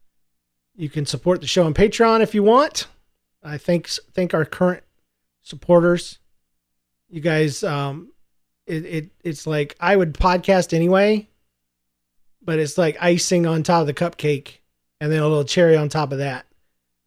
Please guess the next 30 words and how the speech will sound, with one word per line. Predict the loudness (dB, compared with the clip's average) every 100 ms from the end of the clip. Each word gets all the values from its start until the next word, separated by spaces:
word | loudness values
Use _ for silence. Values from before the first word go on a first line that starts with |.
| _ _ _ _ -10
that | -8
you | -6 -2
guys | 0 0 0
support | -4 -4 -4 -4 -8 _ _
financially. | -4 -2 -4 -6 -8 -10 -14 _ _ _ _ _ _ _ _ _ _
Absolutely | -2 -2 -2 -4 -4 -2
not | -2 -4
necessary, | -6 -8 -8 -8 -8 -8 -12 -18 _ _ _ -10
and | -6
I | -4
don't | -4
deserve | -6 -8 -6 -8
it, | -10 _ _ _ _ _ _ _ _ _ _
but | -6 -6
it's | -8
awesome. | -10 -12 -16 -20 _ _ _ _
I |
appreciate | _ -12 -10 -10 -12
it. | -18 _ _ _ _ _
If |
you | -4
wanna | -2 -2
help | -2 -6
with | -6
that, | -6 -6 -10 _ _ _ _ _ _ -14
you |
can | -8
find | -4 -2 0
more | -2
information | -4 -6 -6 -6 -6 -6 -10